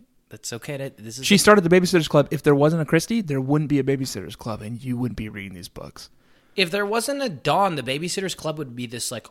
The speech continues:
Speaker 1: authoritarian, bureaucratic nightmare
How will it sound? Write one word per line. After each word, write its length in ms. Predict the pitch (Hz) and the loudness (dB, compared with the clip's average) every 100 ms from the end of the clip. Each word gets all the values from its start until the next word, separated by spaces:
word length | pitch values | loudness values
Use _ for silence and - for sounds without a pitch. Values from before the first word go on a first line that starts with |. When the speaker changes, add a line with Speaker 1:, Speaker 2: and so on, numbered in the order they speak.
| - | -8
Speaker 1:
authoritarian, 1120 | 123 - - 127 143 143 - 127 131 131 123 - | -8 -8 -10 -6 -6 -8 -8 -6 -4 -6 -8 -10
bureaucratic 720 | 107 123 117 120 110 113 101 | -12 -10 -10 -10 -8 -10 -12
nightmare 720 | 98 95 104 104 87 - | -12 -10 -12 -14 -18 -20